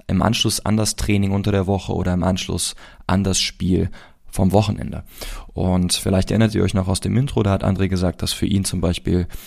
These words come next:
ähm, es zu einer Routine geworden ist, nach dem Training ein bisschen zu stretchen und mit der Black Roll einfach die Muskeln so ein bisschen locker zu machen. Und, äh, das ist auf jeden Fall eine richtig gute Sache und, ähm,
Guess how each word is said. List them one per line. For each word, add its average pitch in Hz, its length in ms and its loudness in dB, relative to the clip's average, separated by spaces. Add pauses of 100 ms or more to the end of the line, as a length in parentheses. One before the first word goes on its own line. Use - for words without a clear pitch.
(300)
ähm, 80 360 0 (100)
es - 120 -2
zu - 120 0
einer 87 220 2
Routine 101 400 0
geworden 95 400 2
ist, 90 180 -2
nach 90 180 0
dem - 160 -6
Training 92 460 0
ein 90 120 -2
bisschen 90 280 0
zu - 140 -4
stretchen 107 500 0
und 87 100 -2
mit 92 140 0
der 85 80 -2
Black 85 320 -2
Roll 90 140 -4
einfach 87 240 -4
die - 120 -8
Muskeln 85 580 -2 (440)
so - 100 -2
ein 87 80 0
bisschen 92 240 2
locker 92 280 2
zu - 140 0
machen. 87 340 -4
Und, 95 200 0
äh, 101 140 2
das 101 160 0
ist 127 100 0
auf 110 100 4
jeden 123 140 2
Fall 117 160 2
eine 110 140 2
richtig 110 220 -4
gute 120 260 0
Sache 101 320 0
und, 113 320 -2
ähm, 101 400 0